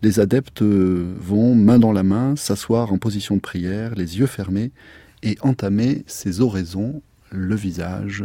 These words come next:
se balançant de la gauche vers la droite. Mohamed Bajrafil, bonjour.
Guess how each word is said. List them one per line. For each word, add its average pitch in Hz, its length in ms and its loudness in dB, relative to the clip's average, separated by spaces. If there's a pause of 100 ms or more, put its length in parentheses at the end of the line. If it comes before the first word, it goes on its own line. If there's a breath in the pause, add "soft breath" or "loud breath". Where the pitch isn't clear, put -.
(100)
se - 220 -10
balançant 107 840 -8
de 101 160 -8
la 101 220 -6
gauche 113 420 -8 (200)
vers 98 120 -4
la 87 120 -8
droite. 87 420 -10 (840 loud breath)
Mohamed 95 380 -2
Bajrafil, 90 540 -4
bonjour. 98 560 -4